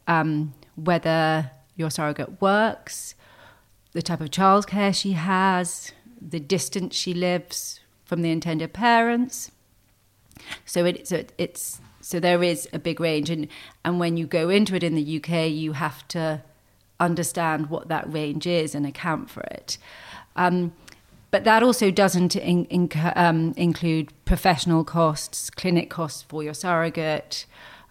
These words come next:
um, things like insurance and wills and all those really important things. So the charities say that you should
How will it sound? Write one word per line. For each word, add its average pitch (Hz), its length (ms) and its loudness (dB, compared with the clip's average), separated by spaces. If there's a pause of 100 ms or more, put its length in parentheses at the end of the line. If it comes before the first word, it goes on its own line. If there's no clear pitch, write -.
um, 147 540 -6
things 160 320 -12
like 151 300 -6
insurance 170 760 -2
and 139 220 -4
wills 160 500 2
and 160 100 0
all 180 140 2
those 156 280 0
really 240 240 4
important 180 500 -2
things. 151 400 -6 (340)
So 208 320 2 (800)
the 214 120 2
charities 240 640 4
say 180 260 0
that 170 200 -4
you 180 260 -4
should 185 560 0